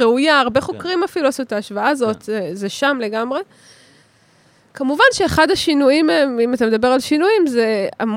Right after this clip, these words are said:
Speaker 1: המ-, המוסלמים נכנסים, אחר כך ה-, הנוצרים נכנסים, זאת אומרת, יש ערבוב רעיונות, אבל באמת יש עניינים גם פוליטיים בין מדינות, אבל מה שחשוב זה שהגורו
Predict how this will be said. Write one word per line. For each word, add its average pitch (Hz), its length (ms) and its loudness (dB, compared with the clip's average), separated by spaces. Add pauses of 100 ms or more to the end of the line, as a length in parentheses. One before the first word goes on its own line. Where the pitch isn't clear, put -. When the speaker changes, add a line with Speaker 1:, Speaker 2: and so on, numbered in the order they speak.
Speaker 1:
המ-, 214 140 0 (100)
המוסלמים 302 440 0
נכנסים, 247 920 -2
אחר 196 120 -10
כך 196 240 -8
ה-, 190 160 -2 (320)
הנוצרים 262 480 -2
נכנסים, 240 560 -2
זאת - 80 -6
אומרת, 196 140 -4
יש 202 120 -6
ערבוב 202 320 -4
רעיונות, 247 420 0
אבל 240 160 -2
באמת 269 440 2
יש 214 400 -8
עניינים 220 320 0
גם 226 140 -2
פוליטיים 247 460 -4
בין 233 160 -2
מדינות, 285 340 -4
אבל 240 140 -4 (340)
מה 302 160 0
שחשוב 381 480 -4
זה 330 100 -6
שהגורו 277 560 -2